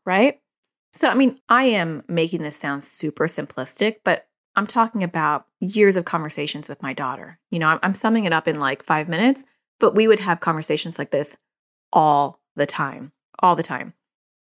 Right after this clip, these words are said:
And so actually what we wound up doing is when she was having anxiety in the classroom,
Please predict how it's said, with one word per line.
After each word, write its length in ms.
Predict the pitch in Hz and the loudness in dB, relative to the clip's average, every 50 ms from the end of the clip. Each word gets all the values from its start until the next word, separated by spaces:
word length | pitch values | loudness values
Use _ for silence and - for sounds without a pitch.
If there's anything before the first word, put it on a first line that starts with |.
| _ - | _ -2
And 180 | 175 180 165 | 0 0 0
so 500 | - - - 165 160 160 156 156 160 - _ _ _ _ _ _ _ - | 0 -2 -2 -2 0 0 0 -2 -4 -6 _ _ _ _ _ _ _ -2
actually 360 | 147 156 - - - 202 190 | -2 -2 -2 -2 -2 0 2
what 160 | 170 160 - | 2 2 2
we 100 | - 165 | 0 0
wound 240 | 170 175 170 170 160 | 0 0 -2 -2 -4
up 180 | - - 170 170 | -6 -6 -6 -4
doing 560 | 180 190 240 277 226 160 143 143 147 160 170 _ _ _ _ _ _ - | 0 2 2 2 2 0 -2 -6 -10 -12 -16 _ _ _ _ _ _ 2
is 420 | 170 160 156 151 156 156 151 - - | 2 2 2 2 0 -2 -4 -6 -8
when 500 | - 170 170 165 165 175 180 190 190 196 - | -6 0 2 2 2 2 2 0 -2 -2 -4
she 280 | - - - 175 170 | -8 -6 -2 -2 0
was 340 | 165 165 156 156 151 - - - | 0 0 -2 -2 -4 -6 -12 -12
having 580 | - - - 170 165 165 170 165 165 160 - | -10 -6 -2 -2 -2 0 -2 -2 -4 -6 -10
anxiety 680 | - 160 156 165 - 151 180 202 196 170 151 143 147 143 | -10 -12 -10 -6 -2 0 2 2 2 2 0 -2 -6 -6
in 300 | - 165 160 156 151 143 | -8 -8 -8 -8 -8 -10
the 80 | 151 | -8
classroom, 800 | - - 233 262 320 370 - - - 165 151 151 160 175 190 | -4 0 0 2 2 0 -2 -8 -10 -10 -10 -8 -8 -8 -10